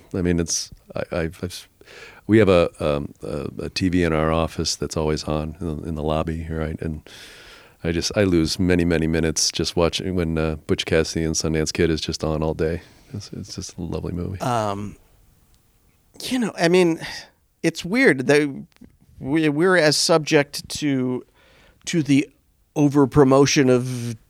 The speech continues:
Speaker 2: directors throughout the ages
Speaker 1: <laughs>
Speaker 2: as everybody else. So it's hard to bring the writers' names to mind of your favorite movies, but they're,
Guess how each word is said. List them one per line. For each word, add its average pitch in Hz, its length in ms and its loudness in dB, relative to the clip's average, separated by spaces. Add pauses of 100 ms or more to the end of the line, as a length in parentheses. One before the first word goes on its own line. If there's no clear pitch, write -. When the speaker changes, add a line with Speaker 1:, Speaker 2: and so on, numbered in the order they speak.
(420)
Speaker 2:
directors 123 460 -2
throughout 120 260 2
the 131 120 0
ages 123 580 0
Speaker 1:
<laughs> - 180 -2
Speaker 2:
as 147 440 6
everybody 143 480 8
else. 160 220 8
So 131 120 2
it's 131 140 0
hard 139 480 4
to - 120 -2
bring 120 360 0
the 123 80 4
writers' 113 480 -2
names 107 340 -6
to 117 100 -6
mind 120 440 -2
of 113 260 -4
your 110 140 -6
favorite 110 380 -6
movies, 165 420 -6
but 113 240 -6
they're, 110 300 -2